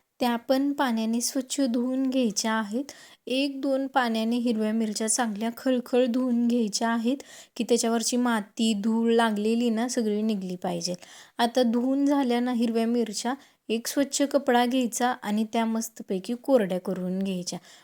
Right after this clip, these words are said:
आता कोरड्या करून झाल्या ना, एकदम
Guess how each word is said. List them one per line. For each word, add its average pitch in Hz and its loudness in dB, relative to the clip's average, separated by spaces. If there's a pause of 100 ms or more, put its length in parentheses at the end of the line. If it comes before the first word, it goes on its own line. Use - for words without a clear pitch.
आता 208 -2
कोरड्या 269 4
करून 277 2
झाल्या 269 0
ना, 233 -2 (380)
एकदम 240 0